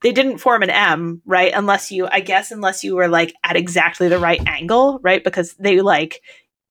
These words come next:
one arch went over one side of the building and the other arch went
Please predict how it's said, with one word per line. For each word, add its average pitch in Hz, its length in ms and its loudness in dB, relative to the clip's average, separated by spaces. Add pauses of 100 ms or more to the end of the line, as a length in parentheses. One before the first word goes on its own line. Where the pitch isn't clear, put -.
(380)
one 220 300 4
arch 220 360 2
went 214 180 0
over 190 260 2
one 185 200 2
side 175 260 2
of 175 100 -2
the 175 60 -6
building 165 580 0
and 175 140 0
the 175 80 4
other 175 220 2
arch 170 200 0
went 170 160 0